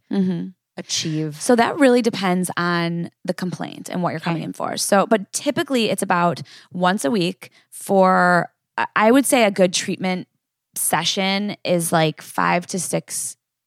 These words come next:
Speaker 1: treatments. So five to six weeks, once a week. And each treatment is cumulative and they build upon each
Speaker 2: Mm.
Speaker 1: other. It's like peeling the layers of an onion.
Speaker 2: Love that.
Speaker 1: And then you can reassess. You can say, "Okay, wh-, how do I feel now after these six treatments, let's say? D-,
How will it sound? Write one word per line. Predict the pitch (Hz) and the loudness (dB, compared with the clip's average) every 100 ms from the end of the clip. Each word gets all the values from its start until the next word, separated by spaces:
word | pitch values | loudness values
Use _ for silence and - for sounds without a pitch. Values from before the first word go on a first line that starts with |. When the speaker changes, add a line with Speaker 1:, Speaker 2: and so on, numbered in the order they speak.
| _ _ | _ _
Speaker 1:
treatments. | - - 92 - - - | -8 -8 -12 -20 -18 -6
So | 180 | -4
five | 170 170 175 | 0 0 0
to | |
six | 185 165 - | -4 -6 -8
weeks, | - - - - | -10 -12 -10 0
once | 170 - | 0 0
a | |
week. | - - - | -8 -12 -4
And | 190 | -2
each | 226 - | -2 0
treatment | 233 214 196 | 0 2 2
is | 185 | 0
cumulative | - 180 180 180 175 165 | -2 -2 0 0 0 2
and | 131 | -2
they | 160 | -2
build | 165 165 | -2 -2
upon | 165 160 160 165 165 | -4 -2 0 0 -2
each | 175 170 | -2 0
Speaker 2:
Mm. | |
Speaker 1:
other. | 156 160 | 2 2
It's | 165 | 0
like | - 160 | -2 -6
peeling | 185 165 | -6 -6
the | 165 | -6
layers | 147 - - | -6 -6 -8
of | |
an | - - | -12 -10
onion. | - - - 175 _ | -12 -12 -16 -18 _
Speaker 2:
Love | 170 160 | -6 -6
that. | 151 151 - | -8 -8 0
Speaker 1:
And | 214 | 2
then | 220 | 4
you | 220 | 2
can | 226 | 2
reassess. | 202 196 - - | 2 0 -4 -6
You | - | -6
can | 185 | -4
say, | 170 - | -2 -2
"Okay, | 180 143 | -2 -4
wh-, | 160 180 | -6 -4
how | 185 | 0
do | 196 | 2
I | 196 | 2
feel | 202 180 | 0 -2
now | 160 165 | 0 2
after | 170 - 160 | 0 0 -4
these | 151 156 | -4 -8
six | - - | -10 -8
treatments, | - - 139 - | -8 -6 -6 -6
let's | - | -6
say? | 139 135 151 - - - - _ | -4 -4 -6 -10 -16 -18 -20 _
D-, | - | -20